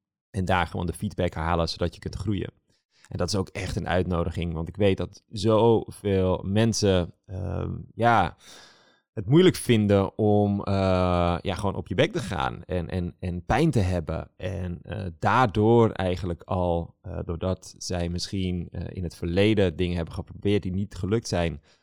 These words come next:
nu ook bijna niks meer proberen. En bij voorbaat al denken van, "Nou ja, weet je, dat is niks voor mij, of het gaat me toch niet lukken. En daarom doe ik het niet." Terwijl,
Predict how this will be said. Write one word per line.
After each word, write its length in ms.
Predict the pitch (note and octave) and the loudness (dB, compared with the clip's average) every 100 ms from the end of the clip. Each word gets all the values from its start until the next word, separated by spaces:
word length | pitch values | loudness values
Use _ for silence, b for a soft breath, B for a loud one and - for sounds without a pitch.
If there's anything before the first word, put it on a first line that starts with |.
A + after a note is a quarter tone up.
| b | b
nu 180 | - G#2+ | -2 0
ook 240 | - A2+ - | 2 2 0
bijna 260 | F#2+ E2+ | -2 -2
niks 240 | E2+ E2+ F2 | -2 -4 -4
meer 180 | F2 | -4
proberen. 640 | D#2+ E2 D#2+ G2+ G2+ E2+ - | -2 -4 2 2 2 0 -6
En 320 | - F2 F2 | -8 -4 -4
bij 140 | F2 F2 | -2 -2
voorbaat 800 | - F#2 E2 - - E2 E2 - | 0 0 -2 -6 -6 -2 -2 -2
al 100 | - | -4
denken 280 | F2 E2 - | -2 -2 -2
van, 160 | E2 | -6
"Nou 220 | E2 D#2+ - - | -4 -6 -10 -12
ja, 200 | - F2 | -8 -4
weet 200 | E2 F2 | -2 -4
je, 60 | - | -4
dat 140 | E2+ | -6
is 80 | - | -6
niks 180 | F2 - | -6 -4
voor 100 | F2 | -2
mij, 180 | E2+ D#2 | 0 0
of 80 | D2+ | -2
het 120 | - | -6
gaat 180 | D#2+ D#2 | -6 -6
me 60 | |
toch 160 | D#2+ F2 | -6 -4
niet 160 | E2+ | -4
lukken. 380 | D#2+ D#2 - D#2+ - b b - | -2 -4 -4 -8 -10 b b -12
En 80 | D#2+ | -6
daarom 260 | D#2+ D2+ | -2 -2
doe 140 | D2+ E2 | 0 0
ik 60 | |
het 140 | F#2 - | -2 -8
niet." 240 | - - _ _ _ _ b b b _ _ | -14 -16 _ _ _ _ b b b _ _
Terwijl, 640 | F2+ F#2 F2 E2 D#2+ D2 | -6 2 4 4 2 -2